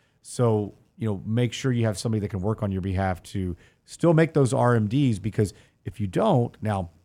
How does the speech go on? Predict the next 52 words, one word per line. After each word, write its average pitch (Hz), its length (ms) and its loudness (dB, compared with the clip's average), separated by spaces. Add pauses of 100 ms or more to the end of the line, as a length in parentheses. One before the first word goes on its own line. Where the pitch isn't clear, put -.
(160)
good 175 160 4
news 123 260 2
is 85 240 -6
it 87 80 -10
used 110 180 -4
to 113 60 -10
be 110 60 -2
a 98 60 -2
fifty 127 380 -4
percent 92 420 -8
penalty 87 480 -8 (360)
for 107 200 0
the 101 120 -6
R 104 140 -2
M 98 80 -2
Ds 92 260 -4
you 95 60 -6
did 87 140 -6
not 82 200 -8
take. 85 200 -10
So 90 180 -10 (160)
let's 113 140 -4
say 156 100 0
your 135 80 0
R 135 80 2
M 135 80 4
D 135 80 2
is 120 80 0
ten 135 160 -2
thousand 120 380 -2
bucks, 147 320 0 (320)
you 127 140 2
didn't 127 200 2
take 127 220 4
it, - 140 -2
you 101 100 -2
still 254 380 -2
have 151 200 2
to - 80 -6
take 101 260 -2
it, 101 100 -6
pay 123 160 2
taxes 127 500 -2
on 90 180 -4
it, 92 100 -10 (420)
and 156 420 6
pay 113 180 2
a 110 60 2
fifty 101 300 -4
percent 92 340 -6
penalty. 101 300 -2
So 90 240 -4